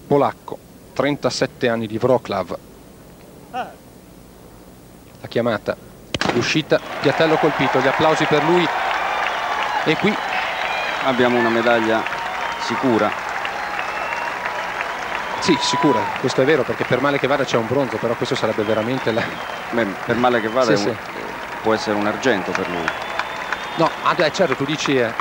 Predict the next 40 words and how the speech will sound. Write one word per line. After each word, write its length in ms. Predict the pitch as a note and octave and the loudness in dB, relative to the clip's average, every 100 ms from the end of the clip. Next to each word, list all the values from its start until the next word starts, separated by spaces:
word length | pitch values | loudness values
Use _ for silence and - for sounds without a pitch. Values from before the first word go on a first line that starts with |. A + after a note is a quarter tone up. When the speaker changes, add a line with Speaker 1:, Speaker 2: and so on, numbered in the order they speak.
| - | -2
Speaker 1:
Zepkowski, 480 | C#3 - D3 - D3 | -2 2 0 2 0
io 80 | |
pensavo 280 | C#3 C3 D3+ | 0 2 2
per 160 | C3+ C3+ | 2 0
gli 60 | |
italiani. 420 | C#3 C#3+ C3+ B2 A#2 | 0 0 2 0 2
Speaker 2:
No, 200 | G#2+ G2+ | 2 2
parlo 240 | G#2+ G2+ | 0 0
di, 100 | F#2 F#2 E2 | -2 -6 -2
Speaker 1:
Sì, 120 | C#3+ | 0
Speaker 2:
di 20 | |
Speaker 1:
sì, 160 | F#2 F#2+ | 2 2
Speaker 2:
Zepkowski. 400 | B2+ B2+ - G#2 | 4 2 0 -8
Speaker 1:
certo. 100 | E2 - - - - - - | -10 -14 -18 -18 -20 -20 -6
Certamente. 680 | - C3+ C3+ A2+ F#2+ G2+ G2 - | -4 0 0 0 -4 -8 -8 -2
Andrea 260 | B2+ E3 | 2 4
Benelli. 440 | D3+ C#3 A2+ G2+ F#2+ - - - - - - - - - - - - - | 4 2 -2 -6 -12 -16 -20 -20 -20 -20 -20 -20 -20 -20 -20 -20 -20 -10
Questi 220 | - C#3+ | -2 0
sono 160 | C3 B2 | 0 -2
i 60 | A2+ | 0
quattro 320 | D#3+ D#3 C#3+ | 0 2 0
piattelli, 480 | C3+ B2+ - C3 A2+ | 0 0 2 2 2
due 140 | A#2 | -2
di 100 | A#2+ | -2
Benelli 440 | A#2+ A#2 B2+ A#2 A2 | 0 0 -2 -4 -6
e 40 | |
due 240 | A#2 B2 | -2 -2
di 220 | A2 G#2 G#2+ | -2 -6 -8
Falco, 400 | - A#2 A#2 - | -2 0 0 -6
più 240 | - C3+ | -2 2
importanti 800 | C#3+ C3 B2 - A#2+ A2+ A2 - - - - | 2 2 0 0 -2 -2 -6 -14 -18 -20 -14
di 100 | A#2 | -10
tutta 240 | - A#2+ B2 | -6 0 0
la 80 | |
gara. 300 | A2 G2+ G2 - - - - - - - - | 2 -2 -4 -8 -16 -20 -20 -20 -20 -20 -14
Primo 240 | - B2 B2 | -4 0 0
singolo. 440 | - A#2 G#2+ G#2 - - - - - - - - - - | 0 0 0 -2 -4 -16 -20 -20 -20 -10 -6 -6 -8 -4
Colpito, 420 | - C#3+ C#3 - G2+ | 2 2 2 -2 2
bravo 220 | B2 C3 | 4 4
Andrea. 460 | A#2+ A#2+ A2+ - | 2 2 0 -4